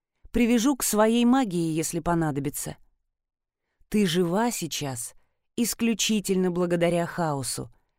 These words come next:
Но я исправлю это, обещаю. Ты будешь жить так же, как раньше». «Но если это хаос, вы ведь боролись с ним.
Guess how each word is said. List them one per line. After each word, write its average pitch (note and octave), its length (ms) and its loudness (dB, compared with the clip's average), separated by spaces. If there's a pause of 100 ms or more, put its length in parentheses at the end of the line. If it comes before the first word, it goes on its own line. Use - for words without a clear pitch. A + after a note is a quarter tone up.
(320)
Но F3+ 180 4
я F#3 300 2
исправлю F3 560 -4
это, C#3+ 260 -6
обещаю. E3 640 -4 (580)
Ты B3+ 160 2
будешь G#3 300 2
жить F#3+ 560 -2
так A#3 280 0
же, F3+ 160 0
как - 280 -4
раньше». F3 600 -2 (2250)
«Но G#3+ 220 2
если G#3+ 380 0
это A3 200 0
хаос, F#3+ 500 -4 (800)
вы A3 220 0
ведь A3 340 -6
боролись A#3 540 2
с - 80 -6
ним. D#3+ 260 -4